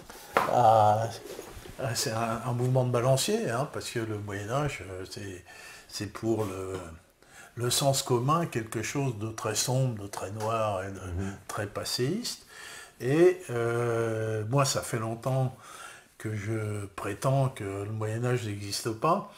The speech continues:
Speaker 1: et que justement, à partir du douzième siècle, le statut de la femme s'est trouvé renforcé jusqu'au quinzième siècle. Ce qui fait qu'il y a un certain nombre de femmes, euh, de pouvoir qui peuvent émerger, hein, et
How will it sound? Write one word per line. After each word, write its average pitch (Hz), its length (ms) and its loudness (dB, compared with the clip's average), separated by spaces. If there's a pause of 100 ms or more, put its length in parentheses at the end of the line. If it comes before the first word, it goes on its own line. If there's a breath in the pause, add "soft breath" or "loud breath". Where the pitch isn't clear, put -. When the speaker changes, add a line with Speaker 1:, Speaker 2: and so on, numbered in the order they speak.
(300 loud breath)
Speaker 1:
et 127 80 -2
que 120 160 -2
justement, 110 500 0
à 135 60 4
partir 131 360 2
du 113 140 -2
douzième 110 420 -4
siècle, 175 340 0 (440 loud breath)
le 117 100 -2
statut 120 380 -2
de 110 80 -2
la 104 100 2
femme 156 280 2
s'est 110 180 -2
trouvé 120 320 2
renforcé 117 720 0 (420 loud breath)
jusqu'au 147 640 2
quinzième 123 420 0
siècle. 110 280 -6 (200 loud breath)
Ce - 120 -4
qui 110 120 -10
fait 165 260 2
qu'il 127 280 4 (440 loud breath)
y 117 40 -4
a 117 80 0
un 117 40 0
certain 131 340 0
nombre 123 300 2
de 101 40 -2
femmes, 113 420 -2
euh, 98 200 -6
de 110 100 -6
pouvoir 127 460 2
qui 117 80 -8
peuvent 113 280 -2
émerger, 113 600 0 (720 loud breath)
hein, 120 180 -2 (160)
et 113 560 -2